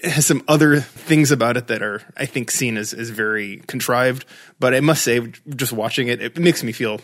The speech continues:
pretty happy. And it also is good to have on in the background, 'cause I've seen it enough times. I know exactly what's happening, and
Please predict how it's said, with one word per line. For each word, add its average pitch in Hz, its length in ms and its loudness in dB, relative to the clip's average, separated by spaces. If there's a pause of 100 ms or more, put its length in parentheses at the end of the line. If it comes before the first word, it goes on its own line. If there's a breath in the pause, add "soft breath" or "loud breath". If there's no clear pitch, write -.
(120)
pretty 113 220 0
happy. 98 460 -10
And 127 120 -4
it 143 160 -2
also 185 240 2
is 120 160 -2
good 113 320 -6 (400 loud breath)
to 131 100 -2
have 117 140 0
on 107 120 -2
in 107 100 -6
the 117 60 -8
background, 127 640 -4 (260)
'cause 123 120 -8
I've - 120 -6
seen 131 160 -2
it 120 100 -2
enough 113 240 -4
times. 113 320 -6
I 107 60 -8
know 117 220 0
exactly 123 300 -2
what's 120 160 -6
happening, 113 500 -8
and 110 300 -10